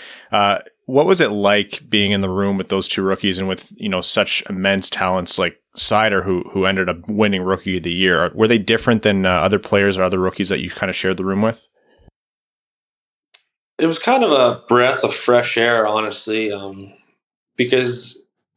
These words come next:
Speaker 2: you know, there were such great talents on the ice, and, and they worked hard off the ice for it. Um, but they were still just, like, kids. Like, Mo turned twenty-one. I think Razor's turning twenty this year. Um, like,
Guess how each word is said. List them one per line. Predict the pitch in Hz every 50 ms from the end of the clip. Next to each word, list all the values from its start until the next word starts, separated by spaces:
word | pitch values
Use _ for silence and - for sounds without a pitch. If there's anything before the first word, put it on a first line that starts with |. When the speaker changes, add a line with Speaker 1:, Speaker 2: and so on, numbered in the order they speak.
| _ _ 82 85
Speaker 2:
you | - - - 113 110 - - 107 120 113
know, | 110 107
there | 110 110
were | 110 110
such | - - 131 127 - -
great | - 120 123 120
talents | - - 107 110 113 113 110 - 113
on | 107 104 101
the | 101 101
ice, | 104 104 113 113 - -
and, | 107 104 101 101 - -
and | 110 107 104 104 101 101
they | 104 104 104
worked | 104 113 117 113 - -
hard | 113 113 113 110
off | 104 104 110 113 113 -
the | 120 110
ice | 110 110 110 107
for | - - 104 107 107 107 110 113
it. | 135 - _ _ _ _ - - _ _ _ _
Um, | - 104 107 104 104 104 101 101 101 -
but | 123 123 123 120 101 - _ _ _ _ _ _ _ _ _ _ _
they | - 127 123
were | 123 120
still | 120 - - 156 143
just, | - 127 - -
like, | 123 113 - -
kids. | - - 131 120 110 107 107
Like, | 107 104 101
Mo | 113 113 117 120 123 120
turned | - 120 117 113 110 110
twenty-one. | - - 120 120 113 107 110 113 117 117 117 113 107 - -
I | -
think | - 131 127 -
Razor's | 98 110 110 117 113 113 110 101 -
turning | - - 107 104 101 98
twenty | - - - 104 107 110 117 117
this | 117 120 127 123 - -
year. | 127 127 131 131 127 - _ - - - - - - _ _ - -
Um, | 104 101 101 101 101 101 101 98 98 95 95 _ - - - _ - _ _ _ _ _ -
like, | 110 107 107 101 - -